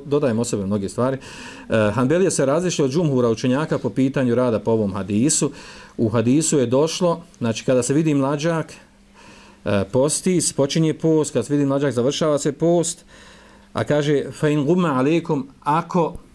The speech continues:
ako vas spriječi nešto od viđenja mlađaka, faqdur lehu, e, računajte, u, u hadisu mutefekun alejhi došlo, "Faqdur lehu", računajte njemu, bukvalno doslovno znači računajte njemu.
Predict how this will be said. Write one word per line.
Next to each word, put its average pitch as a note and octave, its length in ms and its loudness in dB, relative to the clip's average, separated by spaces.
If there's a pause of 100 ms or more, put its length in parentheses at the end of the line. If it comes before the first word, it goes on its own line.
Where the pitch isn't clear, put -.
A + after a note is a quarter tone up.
(320)
ako B2+ 240 -2
vas B2+ 140 0
spriječi E3 480 0
nešto B2+ 240 -2
od A2 60 -2
viđenja C3 240 0
mlađaka, A#2+ 480 -2
faqdur B2+ 480 -2
lehu, D#3+ 340 0
e, - 380 -20 (400)
računajte, A#2 840 0
u, A2+ 280 -6 (120)
u - 40 -12
hadisu B2+ 320 0
mutefekun D#3 380 0
alejhi A2 220 0
došlo, G2 220 -4
"Faqdur C3 540 0
lehu", G#2 180 0
računajte B2 680 0
njemu, G2+ 380 -4
bukvalno B2+ 360 -2
doslovno C3 300 -2
znači B2 180 -4
računajte G#2 540 -4
njemu. E2 180 -14